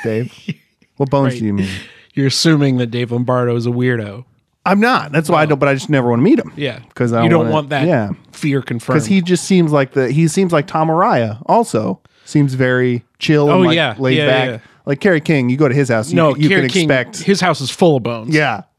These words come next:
Speaker 1: And snakes that eat the bones. But if you go to Tom's house or Dave's house, I feel like they'd be like,
Speaker 2: Dude, but what if it's, like, flippity flopped?
Speaker 1: I know.
Speaker 2: Or
Speaker 1: And I've heard Kerry's such a nice guy. <laughs>
Speaker 2: Yeah, Kerry King's house is like, he's, he's wearing a polo shirt.
Speaker 1: <laughs> No,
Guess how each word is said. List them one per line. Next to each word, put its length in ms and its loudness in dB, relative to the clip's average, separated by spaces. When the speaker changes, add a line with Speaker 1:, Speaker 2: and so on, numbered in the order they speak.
Speaker 1:
And 100 -6
snakes 500 -2
that 140 -2
eat 200 2
the 60 -2
bones. 460 -4
But 320 0
if 80 -14
you 60 -6
go 160 0
to 60 -10
Tom's 380 0
house 360 -4
or 320 -6
Dave's 260 -2
house, 240 -8
I 40 -6
feel 200 -2
like 340 -6
they'd 160 -4
be 120 -4
like, 180 -2
Speaker 2:
Dude, 160 2
but 60 2
what 160 2
if 80 -2
it's, 160 -4
like, 120 0
flippity 360 -4
flopped? 440 -12
Speaker 1:
I 140 -4
know. 300 2
Speaker 2:
Or 160 2
Speaker 1:
And 180 0
I've 120 0
heard 220 0
Kerry's 340 2
such 220 -2
a 60 0
nice 200 0
guy. 480 -2
<laughs> 40 -10
Speaker 2:
Yeah, 240 2
Kerry 280 0
King's 440 -2
house 420 -2
is 180 -6
like, 340 -2
he's, 460 -8
he's 180 -6
wearing 180 0
a 40 -4
polo 320 2
shirt. 480 0
Speaker 1:
<laughs> 400 -2
No, 300 0